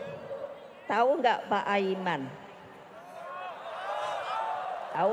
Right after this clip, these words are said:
nggak Pak Aiman? Enak aja anak orang dipanggil-panggil. Kemarin di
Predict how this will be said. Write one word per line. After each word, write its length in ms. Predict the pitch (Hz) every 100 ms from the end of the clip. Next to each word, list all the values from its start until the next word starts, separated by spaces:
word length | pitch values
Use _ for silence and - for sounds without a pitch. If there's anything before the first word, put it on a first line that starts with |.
| 226
nggak 140 | 196 180
Pak 120 | 165
Aiman? 420 | 180 175 180 175 147 - - - - - - - - - - - - - - - -
Enak 360 | 240 247 247 247
aja 540 | 262 254 247 247 233 240
anak 160 | 233 233
orang 360 | 233 240 247 247
dipanggil-panggil. 1040 | 233 240 233 240 233 247 240 226 247 254 - - - - - - - - - - - -
Kemarin 560 | 226 208 208 214 226 294 - - - - - - - - - - - - - - - - - - - - - - - -
di 240 | 170 185